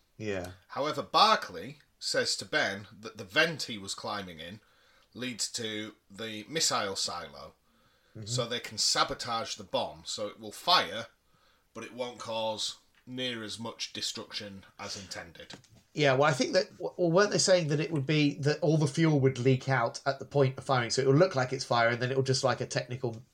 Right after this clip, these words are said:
Speaker 1: look like a technical mishap.
Speaker 2: Mm.
Speaker 1: Um, and hopefully not sabotage.
Speaker 2: So I've said Barclay looks like a young Jeremy Corbyn.
Speaker 1: Yeah, yeah, he does have that
Speaker 2: He
Speaker 1: sort of
Speaker 2: does
Speaker 1: vibe,
Speaker 2: look a bit
Speaker 1: sort of
Speaker 2: like him. Uh,
Speaker 1: skinny and beardy.
Speaker 2: I mean,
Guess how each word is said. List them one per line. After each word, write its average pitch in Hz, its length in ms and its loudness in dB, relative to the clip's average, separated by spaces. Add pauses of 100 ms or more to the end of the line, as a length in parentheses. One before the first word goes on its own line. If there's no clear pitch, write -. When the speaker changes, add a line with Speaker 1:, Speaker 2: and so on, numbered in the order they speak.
Speaker 1:
look 135 160 0
like 120 140 0
a 117 60 -6
technical 123 340 -6
mishap. 107 580 -6
Speaker 2:
Mm. 113 240 -12 (1200)
Speaker 1:
Um, 107 400 0 (800)
and 101 100 -12
hopefully 123 480 0
not 113 160 2
sabotage. - 680 -2 (440)
Speaker 2:
So 135 160 -4 (140)
I've 143 120 -2
said 180 280 2
Barclay 185 460 4
looks 175 240 0
like 151 200 -2
a 139 80 -6
young 156 280 -4
Jeremy 151 380 0
Corbyn. 170 480 0 (960)
Speaker 1:
Yeah, 208 340 6 (220)
yeah, 139 140 6
he 123 60 4
does 123 160 2
have 107 160 2
that 104 160 0
Speaker 2:
He - 60 0
Speaker 1:
sort 101 160 0
of 98 100 -4
Speaker 2:
does 98 100 0
Speaker 1:
vibe, 101 100 2
Speaker 2:
look 101 200 -2
a - 20 -16
bit 127 120 -2
Speaker 1:
sort 104 140 0
of 104 120 0
Speaker 2:
like - 160 -8
him. 165 160 -6 (560)
Uh, 117 60 -4
Speaker 1:
skinny 117 420 4
and 107 160 -4
beardy. 107 420 0 (300)
Speaker 2:
I 131 60 -4
mean, 135 240 -4